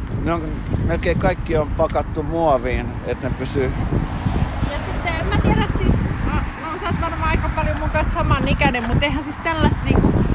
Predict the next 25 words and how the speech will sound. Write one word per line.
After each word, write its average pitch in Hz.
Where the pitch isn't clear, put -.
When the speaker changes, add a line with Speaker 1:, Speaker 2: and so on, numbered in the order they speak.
Speaker 2:
napostelukulttuuria -
ollut -
joskus -
seitsemänkymmentäluvulla -
tai -
Speaker 1:
Joo, 190
Speaker 2:
kahdeksankymmentäluvulla. 170
Speaker 1:
mä 190
oon 185
pikkasen -
yli -
viiskytvuotias. -
Speaker 2:
No -
niin, -
me 381
ollaan 370
aika 359
samaikäiset. 294
Speaker 1:
Joo. 135
Speaker 2:
Niin, -
niin 392
eihän 381
silleen 330
tälleen 294
naposteltu, 269